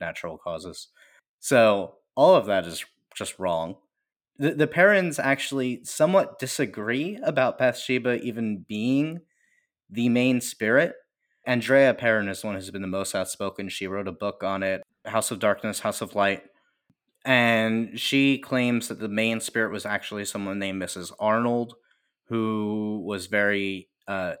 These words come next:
envious of Carolyn or something like that. It also, the time frame was a lot longer than it's portrayed in the movie. They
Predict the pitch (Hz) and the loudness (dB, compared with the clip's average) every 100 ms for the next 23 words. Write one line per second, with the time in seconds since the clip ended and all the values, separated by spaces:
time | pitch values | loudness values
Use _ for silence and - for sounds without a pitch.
0 | _ 113 113 110 110 110 113 - - 110 | _ -2 -2 -2 -4 -2 -2 -4 -8 -10
1 | 101 - 104 104 101 104 101 107 101 82 | -10 -2 0 0 0 -2 -4 -6 -8 -10
2 | 92 90 - _ - 107 - 98 92 85 | -10 -12 -14 _ -6 -6 -6 -8 -8 -8
3 | 90 87 - 87 85 - _ _ _ _ | -6 -8 -6 -8 -8 -10 _ _ _ _
4 | - 131 127 123 104 92 95 95 92 - | 0 2 2 0 -2 -2 -6 -6 -6 -4
5 | 92 90 90 - 87 87 90 87 82 87 | -4 -2 -4 -4 -2 -2 -4 -6 -4 -4
6 | 87 85 - 85 - 87 85 85 87 87 | -4 -6 -8 -12 -6 -4 -4 -8 -10 -10
7 | 85 85 85 87 85 87 | -8 -10 -10 -10 -6 -6